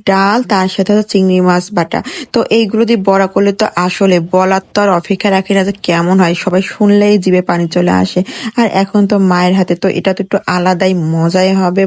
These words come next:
বলতে গেলে। তো এই দিনগুলোর অপেক্ষা তো আমরা মেয়েরা প্রত্যেকেই করে থাকি যে মায়ের হাতে খাবো,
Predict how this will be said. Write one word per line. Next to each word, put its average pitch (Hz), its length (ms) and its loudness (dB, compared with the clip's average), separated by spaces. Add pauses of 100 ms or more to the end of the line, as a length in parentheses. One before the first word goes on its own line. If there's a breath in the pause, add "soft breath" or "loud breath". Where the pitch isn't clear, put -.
(100)
বলতে 180 320 0
গেলে। 202 180 2 (320)
তো 285 60 4 (240)
এই 262 80 2 (120)
দিনগুলোর 240 420 4 (120)
অপেক্ষা 208 380 -2
তো 233 120 -2
আমরা 202 140 0 (100)
মেয়েরা 185 320 2
প্রত্যেকেই 180 600 -2
করে 185 240 2
থাকি 190 220 -2 (120)
যে 208 80 2 (140)
মায়ের 170 340 2
হাতে 170 200 -2 (120)
খাবো, 175 280 0